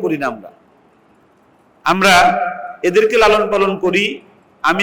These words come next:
আব্দুল কাইয়ুম মোল্লার অর্জিত যে টাকা আছে, বাচ্চাদেরকে পড়ায় যতটুক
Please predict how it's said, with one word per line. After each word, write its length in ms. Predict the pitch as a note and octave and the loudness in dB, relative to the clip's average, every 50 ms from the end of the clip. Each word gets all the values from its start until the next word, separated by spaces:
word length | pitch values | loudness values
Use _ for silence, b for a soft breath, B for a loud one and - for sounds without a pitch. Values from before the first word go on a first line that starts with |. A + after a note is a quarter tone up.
| G3+ G3 | 0 0
আব্দুল 240 | G3 - G3 G3 G3 | 0 -2 -4 -4 -4
কাইয়ুম 320 | G3 G3 F#3+ F#3+ F#3 F#3 F3+ | -2 -2 -2 -2 -4 -6 -4
মোল্লার 360 | E3+ E3 E3+ F3 F#3 F#3+ G3+ G3+ G#3 - | -4 -2 -2 0 0 2 2 0 0 0
অর্জিত 360 | G3+ G3 G#3 G3+ - A#3+ - A#3+ A#3 A3+ | 0 0 0 -2 -4 -4 -4 -4 -2 -2
যে 60 | A3 | 0
টাকা 260 | G#3+ G3+ F3+ - F3+ E3+ D#3 | 0 0 0 2 2 2 2
আছে, 240 | D3+ D3+ - D3 A#2 F#2+ - - _ - - _ _ _ _ _ _ _ _ - | 2 2 0 -2 -2 -4 -6 -12 _ -20 -20 _ _ _ _ _ _ _ _ -2
বাচ্চাদেরকে 540 | D3 D#3+ D#3+ - G3+ F#3 F#3+ G3 G3 G#3+ G#3+ G#3+ - | -2 -2 0 0 -2 0 0 0 2 0 0 2 2
পড়ায় 360 | F3+ F3+ F3 F3+ F#3 G3 G3+ - G3 F#3+ F#3 - - - - - - - - | 4 4 6 6 6 4 4 2 0 -4 -8 -10 -14 -16 -20 -20 -20 -20 -6
যতটুক 440 | C3+ E3 F#3 F#3 G#3+ G#3 G#3 A#3 F#3+ | -2 -2 0 0 -2 -2 -2 -8 -10